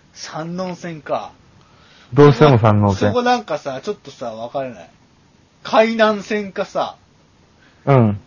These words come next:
Speaker 1: 海南線か山王線に分かれる人、分かれない？大体。
Speaker 2: あー、負ける試合か。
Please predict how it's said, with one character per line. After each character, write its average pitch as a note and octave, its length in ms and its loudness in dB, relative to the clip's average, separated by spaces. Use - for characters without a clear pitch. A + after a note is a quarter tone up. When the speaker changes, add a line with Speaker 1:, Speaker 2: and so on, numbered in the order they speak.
Speaker 1:
海 A3+ 260 -4
南 A3 260 -2
線 G#3+ 160 -8
か G#3 100 -10
山 F#3+ 260 -6
王 F#3 100 -12
線 F3+ 120 -12
に E3+ 60 -12
分 D#3+ 140 -10
か D#3+ 100 -10
れ D#3+ 80 -10
る C3+ 100 -16
人、 - 180 -20
分 B2 100 -16
か C#3 120 -6
れ B2 80 -12
な - 80 -20
い？ - 60 -20
大 G#2+ 160 -12
体。 G#2 140 -20
Speaker 2:
あ C3+ 480 10
ー、 C#3 120 6
負 D3+ 60 4
け F3 120 6
る E3+ 120 6
試 F3 140 2
合 E3 160 6
か。 D3 380 6